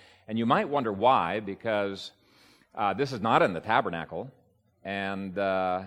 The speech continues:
uh, so why would it even relate to worship at all? But the whole event revolved around the Ark of the Covenant, which was the throne of God.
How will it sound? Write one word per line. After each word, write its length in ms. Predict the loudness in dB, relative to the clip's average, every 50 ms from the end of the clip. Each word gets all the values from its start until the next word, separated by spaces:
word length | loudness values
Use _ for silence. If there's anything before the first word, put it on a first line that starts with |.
| -12 -14 -8
uh, 180 | -6 -6 -6 -6
so 160 | -6 -6 -4
why 320 | 0 2 4 6 6 4
would 240 | 4 2 0 -2 -2
it 100 | -2 -4
even 360 | -4 -4 -4 -4 -6 -6 -4
relate 380 | -4 -2 0 2 2 0 -2 -6
to 80 | -8 -8
worship 540 | -6 -4 -2 -4 -4 -4 -4 -6 -6 -6 -6 -4
at 140 | -4 0 2
all? 580 | 4 6 6 6 4 0 -4 -10 -16 _ _ _ -10
But 160 | -8 -8 -8
the 60 | -8
whole 440 | -10 -6 -2 0 2 4 6 6 4
event 460 | 4 2 2 0 0 0 -4 -4 -4
revolved 560 | -4 -4 -2 0 2 2 4 4 2 2 0
around 480 | 0 2 4 4 4 4 4 2 0 -2
the 140 | -2 -4 -4
Ark 420 | 0 2 2 2 2 0 -4 -10
of 120 | -10 -8
the 60 | -8 -10
Covenant, 640 | -8 -4 -2 -2 -2 -2 -2 -4 -4 -6 -6 -8 -10 -8
which 440 | -6 -6 -6 -6 -8 -14 -20 -20 -14 -8
was 340 | -2 -2 0 0 -2 -4
the 120 | -6 -10 -12
throne 560 | -12 -10 -6 -2 -2 0 0 0 -2 -4 -4
of 240 | -6 -8 -10 -8 -4
God. 400 | -2 0 0 0 0 -2 -4